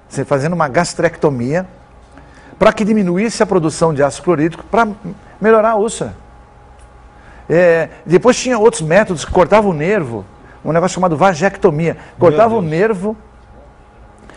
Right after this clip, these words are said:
Speaker 1: pra diminuir a secreção gástrica do estômago, pra que ele não tivesse úlcera. Aí,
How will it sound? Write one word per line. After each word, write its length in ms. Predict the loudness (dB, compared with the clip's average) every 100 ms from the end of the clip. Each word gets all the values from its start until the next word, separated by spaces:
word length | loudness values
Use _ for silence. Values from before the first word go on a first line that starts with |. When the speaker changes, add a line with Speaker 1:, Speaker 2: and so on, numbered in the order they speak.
| -16 4
Speaker 1:
pra 140 | 4
diminuir 400 | 6 2 0 0
a 60 | 0
secreção 680 | 0 0 0 2 -2 -2 -4 -14 -20 -14
gástrica 480 | 2 4 4 0 -4
do 80 | -4
estômago, 540 | -2 0 0 -2 -6 -10 0
pra 140 | 2
que 100 | 4
ele 80 | 2
não 100 | 0
tivesse 360 | -2 -2 0
úlcera. 360 | 0 0 -4 -12 -16 -20 -20 -20 -20 -20 -20 -20 0
Aí, 360 | 4 4 0